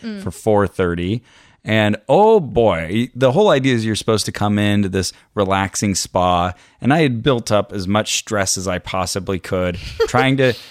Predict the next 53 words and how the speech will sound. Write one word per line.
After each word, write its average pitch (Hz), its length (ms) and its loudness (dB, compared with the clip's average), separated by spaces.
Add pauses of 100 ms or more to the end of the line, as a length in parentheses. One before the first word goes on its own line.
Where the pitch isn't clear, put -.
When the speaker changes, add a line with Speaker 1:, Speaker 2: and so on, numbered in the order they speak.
(120)
Speaker 2:
drive 131 260 4
across 120 460 -2
town. 104 580 0
Speaker 1:
Oh, 226 200 0
yeah. 180 340 -2
Speaker 2:
You 127 80 4
know, 110 100 2
it's 107 200 -2
over 120 340 4
the 110 200 4
hill. 92 520 2
For 233 220 2
Speaker 1:
Ooh, 226 100 -4
yeah. 202 280 -2
Speaker 2:
anyone 147 320 2
who 113 80 2
lives 101 220 0
in 101 60 -2
the 95 160 -2
L 95 180 0
A 90 80 0
area, 87 260 0
I'm 95 180 -2
coming 110 260 0
from 117 220 -2
Burbank. 82 600 -4 (120)
And 98 120 -2
so 107 120 0
you 98 240 0
have 95 180 -2
to 95 80 -10
travel 87 680 -2 (280)
over 87 720 -2
Speaker 1:
Yeah. - 500 -12
Speaker 2:
very 107 220 2
congested 87 680 -4
roads 85 340 -4
to 92 80 -8
get 87 200 -6
to - 80 -14
Sunset. 85 600 -6 (300)
And 98 480 0
then 107 260 0
I 101 100 0
had 95 240 -2
this 90 240 -4
Uber 127 260 2
driver 107 540 0
who 85 280 -6
s-, - 200 -8
honked 123 340 -2
at 123 120 -2
me. 117 320 0